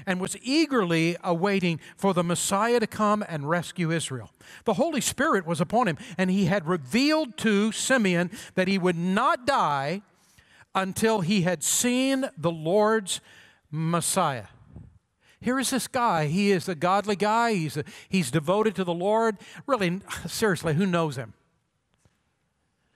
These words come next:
And he's there at the temple, and he praises the Lord, and he worships God, and he is living a devout life to God, and the Holy Spirit comes to him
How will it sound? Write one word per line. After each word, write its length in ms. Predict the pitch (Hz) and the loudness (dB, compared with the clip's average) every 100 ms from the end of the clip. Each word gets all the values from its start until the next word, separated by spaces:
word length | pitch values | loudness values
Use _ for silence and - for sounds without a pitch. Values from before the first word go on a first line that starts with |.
| - - | -20 -4
And 100 | 202 | -2
he's 160 | 202 | 0
there 240 | - 196 226 | 2 4 4
at 80 | 208 | 2
the 100 | 220 | 0
temple, 460 | 220 226 247 226 | 0 0 0 2
and 100 | 220 | 4
he 120 | 202 | 2
praises 580 | 208 - 208 214 185 226 | 0 0 2 2 2 0
the 140 | - 208 | 2 2
Lord, 260 | 214 220 | 2 2
and 100 | 214 | 4
he 120 | 208 | 2
worships 500 | 190 202 196 220 - | 2 2 2 0 -4
God, 320 | - 226 214 196 | -2 2 2 2
and 160 | 175 - - | 0 -4 -14
he 160 | - 214 | 0 2
is 120 | 185 | 4
living 520 | 170 208 233 233 233 | 4 4 4 2 2
a 120 | 226 165 | 2 0
devout 560 | 180 135 196 214 220 | -2 0 2 2 0
life 300 | 190 208 208 | 0 0 0
to 80 | - | -2
God, 220 | 196 208 | 0 2
and 100 | 202 | 2
the 60 | 180 | 2
Holy 160 | 180 202 | 0 -2
Spirit 300 | - 196 - | 0 0 0
comes 200 | 196 170 | -2 0
to 80 | |
him 100 | 185 | -2